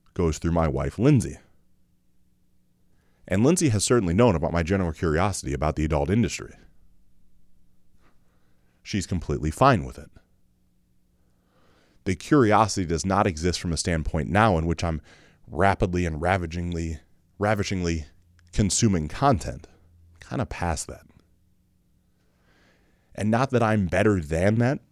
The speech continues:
but the sheer facts of life are I have a beautiful wife that is incredibly attractive, that is my match physically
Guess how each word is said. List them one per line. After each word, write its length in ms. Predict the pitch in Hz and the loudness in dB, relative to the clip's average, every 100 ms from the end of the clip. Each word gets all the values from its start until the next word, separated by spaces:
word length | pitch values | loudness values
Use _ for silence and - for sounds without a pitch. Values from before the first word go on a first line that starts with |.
| _ _ - _ _ _ _ _ _ - _ _ _ _ - | _ _ -20 _ _ _ _ _ _ -20 _ _ _ _ -6
but 120 | 110 | -2
the 80 | 101 | -2
sheer 220 | - 139 | 2 2
facts 300 | 131 113 101 | 4 2 2
of 120 | 76 | -2
life 280 | 92 110 - | 0 0 2
are 140 | 82 80 | 0 0
I 20 | |
have 160 | 87 | -2
a 40 | 78 | -2
beautiful 440 | 82 117 110 101 | 0 2 2 0
wife 320 | 80 80 98 | 2 2 2
that 140 | - 82 | 0 0
is 140 | 78 | 0
incredibly 720 | 82 80 - - 107 110 95 85 | -2 -4 -8 2 2 4 2 -2
attractive, 580 | - 73 73 - 120 - _ _ _ _ _ _ | -2 -4 -4 -6 -10 -12 _ _ _ _ _ _
that 160 | 90 92 | -2 0
is 140 | 82 | 2
my 360 | 92 92 90 85 _ _ _ _ _ _ _ _ _ _ - | 2 2 2 0 _ _ _ _ _ _ _ _ _ _ -6
match 540 | 90 104 113 117 - | 0 4 4 2 -4
physically 920 | - - - 139 123 120 - 95 117 | -14 -18 0 2 4 2 0 0 0